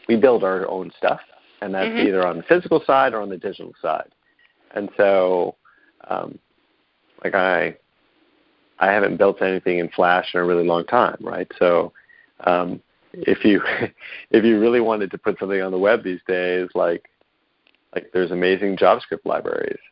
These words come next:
Speaker 1: You know, there's amazing ways to, to push, um, from that learning perspective. And if you want to be that person that isn't, uh, that's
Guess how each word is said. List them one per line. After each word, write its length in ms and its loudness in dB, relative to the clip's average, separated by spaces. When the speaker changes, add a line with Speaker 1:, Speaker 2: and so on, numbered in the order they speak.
Speaker 1:
You 60 -4
know, 140 0
there's 140 0
amazing 400 0
ways 240 2
to, 280 2
to 140 0
push, 220 4
um, 400 -2
from 280 0
that 360 2
learning 300 -6
perspective. 640 -2
And 200 2
if 120 -2
you 140 4
want 440 2
to 80 -4
be 260 2
that 260 2
person 440 -2
that 260 -8
isn't, 420 -4
uh, 440 0
that's 200 0